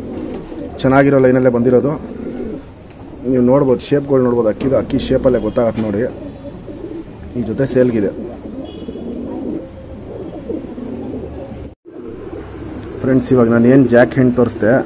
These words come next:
ನಾಲ್ಕು, ನಾಲ್ಕೂವರೆ ಗಂಟೆ ಆಡಿರೋ ಹೆಣ್ಣಿದು, ಚಡಿ ಬಾಲ, ಏಟೆಲ್ಲ ಚೆನ್ನಾಗಿದೆ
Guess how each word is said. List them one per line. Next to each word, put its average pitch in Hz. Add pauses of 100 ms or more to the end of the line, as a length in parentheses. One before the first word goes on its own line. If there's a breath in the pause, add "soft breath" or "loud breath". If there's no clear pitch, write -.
(120)
ನಾಲ್ಕು, 117
ನಾಲ್ಕೂವರೆ 107
ಗಂಟೆ 104
ಆಡಿರೋ 117
ಹೆಣ್ಣಿದು, 107 (140)
ಚಡಿ 117
ಬಾಲ, 107 (800 loud breath)
ಏಟೆಲ್ಲ 120
ಚೆನ್ನಾಗಿದೆ 113